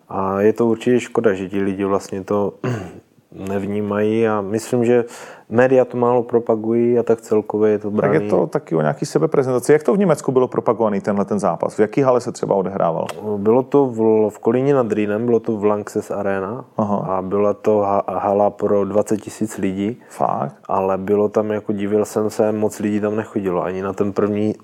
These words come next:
Speaker 1: <clears throat> první zápas, co jsem vyhrál ten titul v tom Ulmu,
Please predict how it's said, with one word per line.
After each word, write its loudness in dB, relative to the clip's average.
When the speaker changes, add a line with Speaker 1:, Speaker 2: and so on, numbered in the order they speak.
Speaker 1:
<clears throat> -2
první 2
zápas, 2
co -20
jsem -4
vyhrál 2
ten 0
titul 0
v -6
tom -4
Ulmu, 0